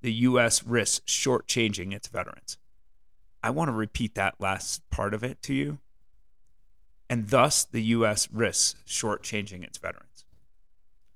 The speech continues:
We find all the money to pay for the stealth bombers and everything else and to send these young pe-,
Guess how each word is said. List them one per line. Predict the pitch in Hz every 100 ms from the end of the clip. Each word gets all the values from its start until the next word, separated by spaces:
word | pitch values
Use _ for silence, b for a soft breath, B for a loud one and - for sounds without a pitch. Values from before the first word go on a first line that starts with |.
| -
We | - 139
find | 185 190 170
all | 160
the | 151
money | 139 135 110
to | 104
pay | 113 117
for | 110 107
the | 98 92
stealth | - - 107 107 -
bombers | 104 110 104 107 101
and | 85 85
everything | 113 117 127 113
else | 107 104 -
and | -
to |
send | - - 175
these | 131 107 -
young | 98 98
pe-, | 117